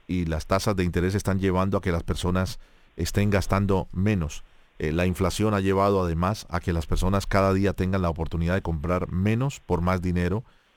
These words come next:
Y esto es un, es una estrategia del gobierno para poder frenar la inflación, eh, ralentizando lo que es la, la demanda de, de productos que hay. ¿Cómo ves la situación de cara a los próximos meses antes de la Navidad para, para nuestros hispanos en Estados Unidos?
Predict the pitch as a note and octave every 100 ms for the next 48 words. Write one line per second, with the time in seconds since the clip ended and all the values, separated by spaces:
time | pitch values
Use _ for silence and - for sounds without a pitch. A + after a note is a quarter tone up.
0 | _ A#2 B2 - E3 C3+ B2+ C#3+ C3+ B2
1 | - G2 C3 B2+ - F#2 G#2 G#2+ A#2 A2
2 | G2+ F#2+ G2 A2+ B2 F2+ E2+ E2 G2+ -
3 | G2 F#2+ G#2 A#2 A#2 G#2+ G#2+ - F#2+ F#2
4 | A2+ - - - - F2 F2+ B1+ D#2 G2+
5 | G2 F#2+ F#2 - G#2+ A2+ G2 - F2+ F#2
6 | G#2 F2+ D2 - _ _ F2 E2+ D#2+ E2
7 | G2 D3 C3+ F#2+ E2+ D2 E2 D2+ F2 A2+
8 | B2 G#2 - F2+ F2 F#2 - - - -
9 | - D3+ E3+ D#3 D3+ D3 B2 G2 F#2 -
10 | A2+ A2+ A2+ A2+ G2 F#2 F#2+ G#2 F#2 E2+
11 | F#2+ G2+ F2 D2+ F#2+ F#2+ E2+ E2 E2 E2
12 | F2+ F#2 D#2+ A#1+ F2 E2+ E2 E2 D#2+ -
13 | F#2 F2+ E2 - F2+ - E2+ F2